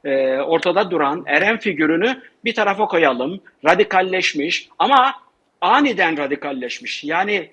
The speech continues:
kısa süre içerisinde, e, bu radikalizm fikirlerine kapılmış. Öncesinde de bir, e, karakter bunalım içerisinde de olan, yani, e, yüzünü, simasını gördüğünüzde de zaten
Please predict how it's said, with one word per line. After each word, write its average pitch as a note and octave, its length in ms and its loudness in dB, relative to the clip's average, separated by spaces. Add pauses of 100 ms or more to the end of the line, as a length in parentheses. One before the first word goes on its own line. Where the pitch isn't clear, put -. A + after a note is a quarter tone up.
kısa B3+ 260 -8
süre A#3 240 -4
içerisinde, F3 880 -2 (220)
e, D#3 360 0
bu E3 280 2
radikalizm E3 640 -4
fikirlerine D#3 640 -4 (180)
kapılmış. C3+ 560 -6
Öncesinde G3+ 640 -4
de A3+ 200 0 (280)
bir, F#3 340 0
e, F3 280 -2
karakter G3 560 -2
bunalım F#3 420 0
içerisinde F3+ 640 -4
de F3+ 100 0
olan, D3+ 400 0
yani, D#3+ 300 2 (300)
e, E3+ 40 -8 (380)
yüzünü, D#3+ 480 -2
simasını D#3 600 -2
gördüğünüzde D3+ 680 0
de D3+ 100 -2
zaten D#3 400 0